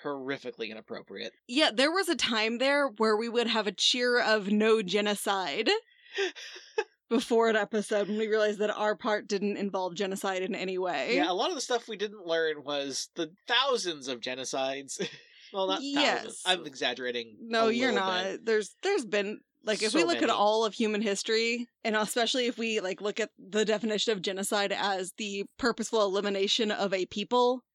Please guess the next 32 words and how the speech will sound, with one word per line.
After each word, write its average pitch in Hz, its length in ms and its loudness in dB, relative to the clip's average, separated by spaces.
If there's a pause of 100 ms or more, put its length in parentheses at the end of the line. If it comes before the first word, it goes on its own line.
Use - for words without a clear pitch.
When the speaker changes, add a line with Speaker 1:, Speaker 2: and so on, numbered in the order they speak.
(140)
Speaker 2:
like, 214 180 2
Speaker 1:
Yeah. 240 120 -2
Speaker 2:
even 254 340 4
things 226 300 0
like 196 160 -2
tribal 196 420 0
warfare 190 460 -2
could 185 160 -6
be 180 100 -4
considered 180 480 -6
genocides. 175 840 -6 (100)
Speaker 1:
Huh. - 300 -8 (520)
So, 208 260 2
what 180 200 2
is 311 160 -4
your 170 120 2
topic? 120 460 -6 (640)
Speaker 2:
Uh, 294 320 6 (420)
well, 320 220 2
today, 240 800 0 (260)
Speaker 1:
Oh, 202 80 2
Speaker 2:
like 240 160 4
I - 20 2 (100)
Speaker 1:
which - 260 -2 (200)
we're 165 160 0
still 196 280 2
doing 170 320 2
the 156 100 2
thing 147 400 0
where 135 280 0 (260)
Speaker 2:
Oh, 247 80 -2
right. 214 240 -4